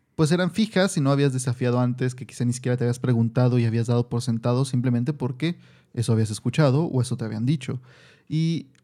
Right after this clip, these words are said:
quería contarte para, para que tuviera sentido esto. Quiero contarte una historia, una anécdota que me pasó a mí. Esto sí, sí fue algo que, que yo viví.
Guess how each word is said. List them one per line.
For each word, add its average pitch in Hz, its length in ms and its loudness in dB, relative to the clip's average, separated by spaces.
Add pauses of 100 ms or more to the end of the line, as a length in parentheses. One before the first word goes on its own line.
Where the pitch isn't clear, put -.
(460)
quería 151 280 2
contarte 147 680 0
para, 127 440 -10 (480)
para 113 280 -2
que 135 100 -6
tuviera 123 260 2
sentido 123 360 0
esto. - 220 -6 (560)
Quiero 170 160 4
contarte 135 500 6
una 127 720 4
historia, 127 560 2
una 123 200 0
anécdota 127 420 2
que 127 100 -4
me 117 80 0
pasó 117 240 -2
a 175 60 6
mí. 151 260 2 (220)
Esto 127 240 -6
sí, 117 400 -8 (340)
sí - 160 -6
fue 123 160 0
algo 123 180 2
que, 113 300 -2 (320)
que 113 120 -2
yo 135 160 8
viví. 156 440 4